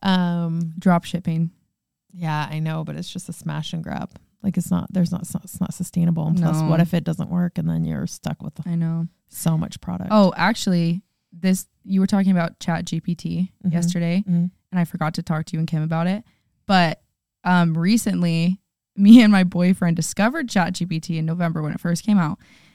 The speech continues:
Speaker 2: and we asked Chat G P T to write us a children's book about, that followed, like, ast-,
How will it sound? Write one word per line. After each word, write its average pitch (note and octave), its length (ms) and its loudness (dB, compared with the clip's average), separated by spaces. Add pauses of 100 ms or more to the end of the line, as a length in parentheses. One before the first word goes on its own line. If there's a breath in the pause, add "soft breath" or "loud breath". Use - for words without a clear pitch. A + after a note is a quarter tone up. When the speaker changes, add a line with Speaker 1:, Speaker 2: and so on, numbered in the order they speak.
(160 soft breath)
Speaker 2:
and F3 500 4 (400)
we F#3 420 4
asked F3+ 380 2
Chat F#3 220 2
G F#3 140 0
P F3+ 160 0
T F#3 280 0
to - 140 -4
write E3 300 -2
us E3 240 -2
a F3 60 -2
children's F3+ 520 2
book G#3 400 0 (560)
about, E3 800 2 (280)
that F#3 180 -4
followed, F3+ 420 4
like, E3+ 220 -2
ast-, - 220 -6